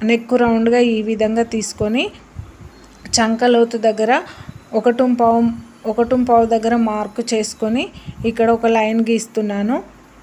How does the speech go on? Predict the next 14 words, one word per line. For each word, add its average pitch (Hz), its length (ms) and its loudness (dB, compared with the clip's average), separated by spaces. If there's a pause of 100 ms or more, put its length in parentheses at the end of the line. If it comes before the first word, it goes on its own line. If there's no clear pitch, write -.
(540)
ఈ - 20 2 (100)
విధంగా 233 420 2
లైన్ 226 340 0
గీసుకొని, 226 500 -4 (720)
షోల్డర్ 240 500 4
కిందికి 233 480 2 (760)
ఒకటిన్నర 247 480 2 (100)
దగ్గర 226 220 0 (120)
మార్క్ 214 280 -4 (120)
చేసుకొని, 226 500 -2 (580)
ఖర్చు 226 420 0
రెండు 233 280 6
ఇంచులు 240 360 2
పెట్టాం 220 300 0